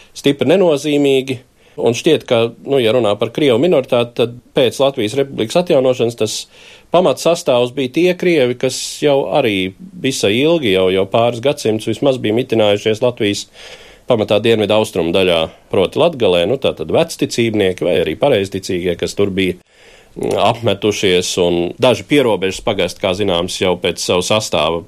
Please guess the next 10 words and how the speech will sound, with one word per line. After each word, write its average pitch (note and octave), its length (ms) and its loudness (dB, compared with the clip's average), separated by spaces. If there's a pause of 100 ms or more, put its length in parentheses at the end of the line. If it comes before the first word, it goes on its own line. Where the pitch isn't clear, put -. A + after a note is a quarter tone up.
(120)
izsenes F3+ 560 0
bija D3 220 0
bijuši B2 420 0
vai C3 240 2
nu A#2 160 -2
krievu, A2+ 480 0 (400)
vai B2 160 4
baltkrievu G#2 880 0 (560)
apdzīvoti. G2+ 760 0
Nu, C#3+ 80 2